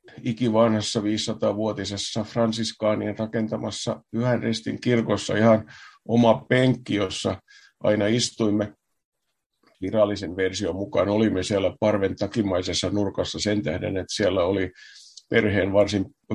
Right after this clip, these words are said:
pitkäjalkaisille jäsenille hyvät tilat,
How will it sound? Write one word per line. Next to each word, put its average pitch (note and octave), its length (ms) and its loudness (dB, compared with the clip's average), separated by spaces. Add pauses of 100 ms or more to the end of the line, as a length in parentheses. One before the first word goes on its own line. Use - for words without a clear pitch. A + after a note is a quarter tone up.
(120)
pitkäjalkaisille A2 1080 4
jäsenille A2+ 680 0 (340)
hyvät A2 300 0 (140)
tilat, B2+ 380 0